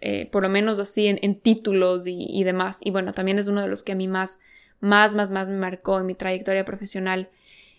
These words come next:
Y él decía que, claro, o sea, existen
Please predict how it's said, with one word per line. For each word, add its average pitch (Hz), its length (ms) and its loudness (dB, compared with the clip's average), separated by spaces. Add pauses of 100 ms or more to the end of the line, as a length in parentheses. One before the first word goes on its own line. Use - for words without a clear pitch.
(160)
Y 240 200 4
él 269 180 6
decía 262 680 2 (220)
que, 208 420 2 (320)
claro, 247 440 6 (120)
o 208 80 -10
sea, - 380 -2 (120)
existen 233 800 -2